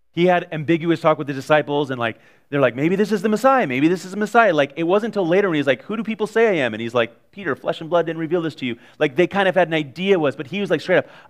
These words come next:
"I am the Messiah." He says it to some Samaritan woman that is an outcast from her culture. That is beautiful. That is so beautiful. What I think s-,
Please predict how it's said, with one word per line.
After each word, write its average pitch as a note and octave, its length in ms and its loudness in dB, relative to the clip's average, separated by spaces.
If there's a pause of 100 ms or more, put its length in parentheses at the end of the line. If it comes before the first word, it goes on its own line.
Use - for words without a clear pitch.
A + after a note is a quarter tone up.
"I F#3 400 2 (260)
am E3 100 -4
the E3 60 -4
Messiah." D3+ 500 0 (200)
He B2 100 -12
says D#3 280 -2
it - 180 -10 (220)
to C#3 100 -10
some E3 320 -4
Samaritan D#3+ 580 -6
woman C#3+ 360 -6 (180)
that C#3 100 2
is C3 140 -4
an C3 120 -10
outcast C3+ 500 -4
from B2 100 -16
her A#2 80 -10
culture. A2 480 -10 (140)
That A#2 120 -6
is A2+ 120 -12
beautiful. F#2+ 480 -16 (2250)
That B2 100 -18
is G#2+ 80 -20
so A#2 220 -12
beautiful. F#2+ 420 -18 (2750)
What A#2 200 -4
I B2+ 100 -6
think B2+ 280 -12
s-, - 180 -20